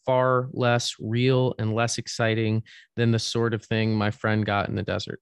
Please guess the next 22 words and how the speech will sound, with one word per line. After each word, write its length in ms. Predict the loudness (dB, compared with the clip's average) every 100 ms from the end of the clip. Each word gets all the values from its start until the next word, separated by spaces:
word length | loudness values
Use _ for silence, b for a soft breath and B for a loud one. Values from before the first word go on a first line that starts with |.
| _
Doctrines 540 | -2 0 0 0 0 2
are 160 | 2
not 260 | 2 0 -2
God. 380 | -2 -2 -4 -8 -16 _ _ _
They're 220 | -4 -2 0
only 300 | 0 2 0
a 60 |
kind 320 | -2 -2 -2 -2
of 120 | -2
map. 280 | -2 -4 -6 _ _ B B B
But 100 | -4
the 80 | 0
map 320 | 2 2 2
is 120 | 0 0
based 380 | 2 2 0
on 80 | -2
the 120 | 0
experience 680 | -2 -4 -2 0 2 2 -2
of 80 | -4
hundreds 360 | -2 0 0
of 80 | -4
people 520 | -6 -6 -2 -2 -2